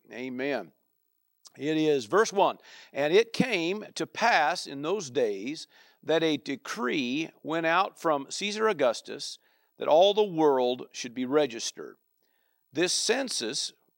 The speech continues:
first took place while Quirinius was governing Syria.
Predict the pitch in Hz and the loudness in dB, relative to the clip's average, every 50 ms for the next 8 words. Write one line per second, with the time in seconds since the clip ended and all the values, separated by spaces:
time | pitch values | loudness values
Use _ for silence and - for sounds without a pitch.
0 | _ _ _ - 202 247 240 - - - - 214 226 - _ - - 160 156 123 | _ _ _ 2 2 2 2 -2 -6 -2 0 0 0 0 _ -8 -2 0 0 0
1 | 110 120 135 - - - - - 131 147 147 151 147 143 143 - _ _ _ _ | 0 -4 -6 -8 -8 -10 -12 -2 2 4 6 6 6 4 2 0 _ _ _ _
2 | _ - 143 147 175 196 233 247 226 160 127 135 151 - - - - - 131 139 | _ -4 0 2 2 2 2 2 0 0 0 -2 -4 -6 -10 -12 -12 -6 -4 -4
3 | 127 117 117 156 160 151 156 160 180 175 - - - 226 220 165 110 78 62 - | -4 0 0 2 2 2 0 -4 -4 -4 -4 -6 -4 -4 -4 -4 -4 -6 -8 -12